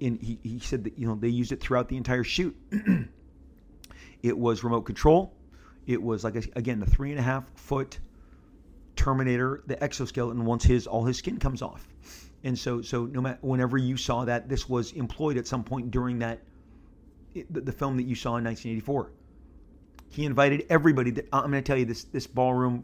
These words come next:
probably could have seat, seated a hundred fifty plus. Maybe there was thirty-five, forty of us. He invited everyone to come down to the stage. Young James Cameron, everybody come down the stage. Everybody, I want, I want you to get as,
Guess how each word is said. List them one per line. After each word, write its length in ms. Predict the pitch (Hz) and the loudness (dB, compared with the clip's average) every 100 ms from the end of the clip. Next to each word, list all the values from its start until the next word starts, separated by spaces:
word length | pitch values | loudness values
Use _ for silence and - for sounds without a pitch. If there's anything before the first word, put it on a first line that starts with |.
| - | -8
probably 480 | - 123 123 117 - - | -2 0 2 0 -2 -10
could 160 | - 120 | 0 0
have 80 | - | 0
seat, 260 | 120 123 - - | -4 -6 -10 -10
seated 280 | 123 113 | -6 -2
a 60 | 110 | -2
hundred 260 | 117 117 104 | -2 -4 -6
fifty 280 | 113 120 | -8 -6
plus. 440 | - 120 117 - - - - - - - - - | -6 -4 -4 -8 -16 -20 -20 -20 -20 -20 -20 -10
Maybe 300 | 120 123 120 | -2 0 2
there 140 | 120 | 2
was 120 | 113 - | 0 -2
thirty-five, 520 | 123 113 120 120 113 | -4 -2 -2 -2 -2
forty 300 | 117 120 117 | -2 0 0
of 80 | 120 | -2
us. 200 | 117 - | -4 -8
He 240 | 120 117 | -6 -4
invited 320 | 110 113 113 156 | -2 -2 -2 -2
everyone 320 | 151 156 135 | 2 2 2
to 80 | 123 | 0
come 180 | 123 117 | 0 0
down 140 | 113 | 0
to 60 | 104 | -2
the 100 | 98 | -6
stage. 420 | 98 - - - - - - - - - | -8 -10 -16 -20 -20 -20 -20 -20 -18 0
Young 240 | 131 156 | 2 4
James 260 | 139 139 127 | 2 0 0
Cameron, 320 | 117 107 107 | 0 0 -2
everybody 300 | 156 165 147 | 4 6 4
come 160 | 139 123 | 2 0
down 160 | 113 | -2
the 60 | 110 | -4
stage. 220 | - 113 | -6 -6
Everybody, 360 | 147 147 139 139 | 0 2 2 2
I 40 | |
want, 220 | 127 135 131 | 2 0 -4
I 60 | |
want 360 | 131 120 127 143 | -4 0 0 0
you 60 | |
to 60 | 127 | -2
get 140 | 127 | -2
as, 160 | 110 | -4